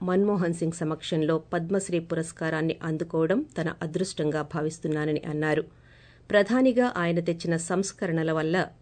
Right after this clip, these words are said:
ఈరోజు భారత్ ప్రపంచంలో ఒక గొప్ప ఆర్థిక శక్తిగా ఎదగడం ముదావహమని ప్రస్తుతిస్తూ డాక్టర్ కూటికుప్పల సూర్యారావు మన్మోహన్ సింగ్ కుటుంబ సభ్యులకు తన ప్రగాఢ సంతాపాన్ని వ్యక్తపరిచారు.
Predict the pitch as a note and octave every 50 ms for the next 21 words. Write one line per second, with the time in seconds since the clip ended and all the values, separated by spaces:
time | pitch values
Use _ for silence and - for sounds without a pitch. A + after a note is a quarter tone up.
0 | - E3+ E3+ F3 F3 F3 E3 E3 E3 E3 - D#3 D#3 D#3+ F3+ A#3+ - - - -
1 | - - - - - - G#3+ G#3+ A3 C#4 C#4 C4+ - A#3+ G#3 G3 F#3+ F#3 F#3 -
2 | F3+ F3 F3+ F3 D#3+ F3+ F#3 F#3 - - F#3 - - D#3 D#3+ F3 E3+ E3+ G3+ G3
3 | F3+ E3+ - - D#3+ - - - D#3 D#3+ E3+ - - D#3+ D#3+ E3 D#3 E3 D#3 F#3+
4 | C4 C#4 - - - F3 E3 E3+ F3 F3 F#3 F3+ E3+ D#3 D3 D#3+ D#3 D#3 D#3 D#3+
5 | - D#3 D#3+ - - F3+ E3 - C#3+ - - - A3 F#3+ D#3 D#3+ - - - -
6 | - - - D#3+ F#3 F3+ F3+ - F#3+ F3+ E3+ - - - A#3+ A#3+ C4+ - G3 F3
7 | E3+ F3 D#3+ E3 - - F3 E3 E3+ E3 D#3+ D#3+ E3 F3+ B3+ - - - - -
8 | - - - F#3+ F#3+ G3 A3 A#3 B3+ B3+ G#3+ G#3 G3+ F#3 - F#3+ E3 E3+ F3+ E3+
9 | F3 E3+ D#3+ D#3+ E3 - E3 D3+ - - E3+ F#3 - - - F3+ D#3+ D#3+ - -
10 | E3+ F3 D#3+ E3 E3+ D#3+ D#3 D#3+ E3 - D#3 D3+ C#3+ D#3 D3+ D3+ - D#3 C#3+ D3+
11 | D#3 - D#3 D#3 D3+ - - E3 - D3+ C#3+ C#3 - E3 D3+ D#3 D3+